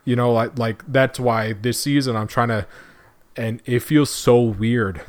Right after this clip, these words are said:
this season trying to put my left foot down more.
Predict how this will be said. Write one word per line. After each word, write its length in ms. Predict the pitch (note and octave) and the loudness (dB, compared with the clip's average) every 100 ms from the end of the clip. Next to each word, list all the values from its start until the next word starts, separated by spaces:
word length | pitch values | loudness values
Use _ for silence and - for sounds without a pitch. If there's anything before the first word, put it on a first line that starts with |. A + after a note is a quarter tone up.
| - | -4
this 160 | B2 - | -2 -2
season 500 | A#2 B2+ A#2 A2 G2 | 0 0 0 -4 -6
trying 220 | - A2 | -4 -4
to 40 | |
put 180 | - C#3+ | -4 -4
my 120 | A2 | -4
left 240 | G2 A2 - | -2 -2 0
foot 240 | B2 G#2 - _ - | 0 0 -4 _ -4
down 380 | G2 A2 G#2 | 0 0 -2
more. 480 | F#2+ F#2+ G2+ C3+ D#3+ | -4 -2 0 0 -4